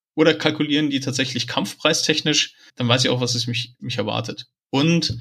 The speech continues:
ich glaube, was auch sehr wichtig ist, ist tatsächlich das einzelne Know-how und den Lebenslauf der Mitarbeiter dort anzuschauen.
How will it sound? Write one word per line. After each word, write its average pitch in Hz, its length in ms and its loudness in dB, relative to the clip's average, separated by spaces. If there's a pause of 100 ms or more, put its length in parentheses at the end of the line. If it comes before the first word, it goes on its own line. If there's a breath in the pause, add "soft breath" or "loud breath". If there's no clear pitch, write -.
(640 loud breath)
ich - 100 -4
glaube, 131 260 4
was 123 180 0
auch - 180 -2
sehr 127 280 2
wichtig - 320 0
ist, - 480 -2
ist - 140 -6
tatsächlich 127 580 -2
das - 480 2
einzelne 127 720 0
Know-how 123 600 0
und 131 320 -8
den 117 320 0
Lebenslauf 123 580 0
der 117 120 -2
Mitarbeiter 123 600 0
dort - 200 -10
anzuschauen. - 640 -4